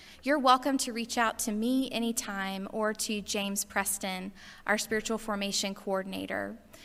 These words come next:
Most of all, we want you to know that we're praying for you, and we want you to be encouraged to take whatever your next step is in faith. For our benediction today, I would like to pray together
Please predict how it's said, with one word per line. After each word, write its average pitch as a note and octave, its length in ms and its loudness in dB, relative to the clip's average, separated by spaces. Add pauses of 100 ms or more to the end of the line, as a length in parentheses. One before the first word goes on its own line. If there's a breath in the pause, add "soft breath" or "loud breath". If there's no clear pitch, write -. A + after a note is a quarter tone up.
(220 loud breath)
Most C4 260 6
of B3+ 100 4
all, A3 260 6
we A#3 100 0
want A3+ 260 2
you A#3+ 60 0
to A3 80 -2
know G3+ 200 2
that G3+ 140 0
we're G3 120 -2
praying G3 420 -2
for A3+ 260 -2
you, A#3 540 -2
and G3+ 120 -4
we G3+ 120 -2
want G3 360 -4
you G3+ 100 -4
to G3+ 160 -6
be G3+ 180 -10
encouraged F#3+ 800 -4 (340 loud breath)
to A#3+ 100 0
take A#3 320 0
whatever A3+ 720 2
your A#3 380 0
next G3+ 320 0
step F#3 300 -2
is F#3+ 500 -4
in G3 140 -4
faith. - 580 -10 (1400 loud breath)
For D4+ 160 10
our D4 60 12
benediction C#4+ 640 6
today, A3 440 4
I A#3 160 4
would A#3 140 2
like B3 240 0
to B3 120 -2
pray A#3 360 0
together A3 880 0